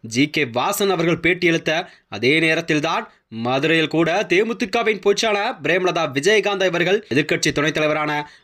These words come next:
ஆர் பி உதயகுமார் அவர்கள் மரியாதை நிமித்தியாக சந்தித்து பேசியது என்பது அரசியல் வட்டாரத்திலே பல வியூகங்கள் எல்லாம் வகுத்து வருகிறதா.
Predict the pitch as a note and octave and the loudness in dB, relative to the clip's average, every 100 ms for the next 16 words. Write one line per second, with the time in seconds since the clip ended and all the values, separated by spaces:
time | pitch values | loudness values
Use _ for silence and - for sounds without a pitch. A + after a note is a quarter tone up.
0 | - G#2+ D3 D#3+ C3+ C#3+ F#3+ F#3 F#3 F3+ | -6 -4 -2 0 2 2 2 0 0 0
1 | E3 E3+ G3 C#3+ D#3+ A3+ A#3 A3+ G#3 G3+ | 0 0 0 0 0 2 2 0 0 0
2 | G#3 G#3 G3 A3 - _ - D3 D3 G3+ | 0 0 0 -2 -8 _ -8 -4 0 0
3 | G3+ - G3+ A3 G#3 G3 F#3 F#3 F#3 _ | 0 2 2 2 0 2 2 2 0 _
4 | - G#2 A#2+ C#3+ D3+ C3+ B2+ F3 F3 D3+ | -6 -2 0 0 2 2 0 0 -2 0
5 | D#3 F#3+ E3+ D#3+ C#3 D3 C4 B3+ A3 F3 | 2 2 2 0 0 0 2 2 2 2
6 | F#3+ F3 D3+ D3+ B2+ A#2+ A2 | 0 -2 -6 -2 -2 0 -2